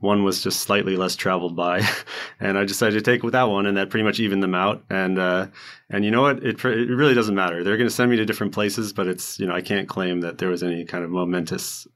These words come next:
benefit or failing in the choice I made. And I just realized just, like, that was my life. You know, it was just, like, <laughs> staring at two or more paths at everything and just being like, well, you know, it,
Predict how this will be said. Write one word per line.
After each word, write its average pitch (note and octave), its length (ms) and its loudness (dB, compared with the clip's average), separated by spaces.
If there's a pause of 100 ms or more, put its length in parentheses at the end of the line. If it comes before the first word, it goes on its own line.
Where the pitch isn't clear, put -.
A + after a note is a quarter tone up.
(160)
benefit F#2 560 0
or F2+ 140 -4
failing F#2 580 -2 (160)
in F#2 200 -2
the F2+ 60 -4
choice - 300 -4
I F#2 60 -4
made. F#2 340 -4 (420)
And G2+ 220 0
I G2 80 2
just G#2+ 240 0
realized A2 520 4
just, G2 340 -6
like, F#2 180 -4 (360)
that G#2+ 180 4
was F#2+ 120 -2
my F2+ 120 -2
life. F2+ 420 0
You G2 60 0
know, F2+ 100 -2
it F#2+ 40 -2
was F#2 160 -2
just, - 160 -4
like, G2 140 -2
<laughs> - 120 -4
staring G#2 380 2
at F2+ 220 -4 (380)
two G2+ 340 2
or F2 100 0
more F#2+ 240 0
paths F#2 460 -2
at F2 100 -4
everything F#2 560 -4 (320)
and F#2+ 120 -2
just F#2 180 -4
being F#2 240 0
like, F2+ 260 -2
well, F#2+ 420 -2
you G2 160 -4
know, E2+ 300 -6 (580)
it, A2+ 160 -6